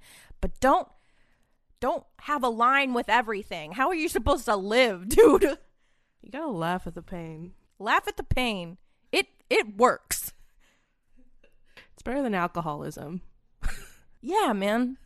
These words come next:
Speaker 1: Laughing is way better than, like, addiction. Yeah. <laughs> All right. I don't know if we
Speaker 2: Laugh
Speaker 1: made
Speaker 2: till you
Speaker 1: sense
Speaker 2: cry.
Speaker 1: there. I don't know if we made sense there, but I feel like I just ne-, I needed to fucking stand on a soapbox for a second.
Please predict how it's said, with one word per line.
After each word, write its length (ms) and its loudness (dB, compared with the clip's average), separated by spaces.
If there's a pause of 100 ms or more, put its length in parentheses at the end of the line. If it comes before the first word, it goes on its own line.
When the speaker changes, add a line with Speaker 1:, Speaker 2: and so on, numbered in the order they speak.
(240)
Speaker 1:
Laughing 460 6
is 120 -2
way 240 0
better 300 0
than, 180 -4
like, 420 -8
addiction. 680 -6 (2250)
Yeah. 280 0
<laughs> 920 -20
All 180 2
right. 260 -4 (320)
I 80 6
don't 120 0
know 100 2
if 80 -2
we 60 -2
Speaker 2:
Laugh 80 0
Speaker 1:
made 100 -2
Speaker 2:
till 100 2
you 60 0
Speaker 1:
sense 140 -4
Speaker 2:
cry. 100 0
Speaker 1:
there. 220 -2 (240)
I 80 10
don't 120 4
know 120 4
if 80 -4
we 100 -8
made 220 -4
sense 260 -6
there, 400 -8 (480)
but 440 2 (500)
I 160 2
feel 280 0
like 320 6
I 120 6
just 180 -2
ne-, 160 0
I 140 4
needed 320 0
to 100 -4
fucking 380 -2
stand 280 -4
on 120 -2
a 60 -4
soapbox 580 -6
for 120 -18
a 80 -16
second. 360 -16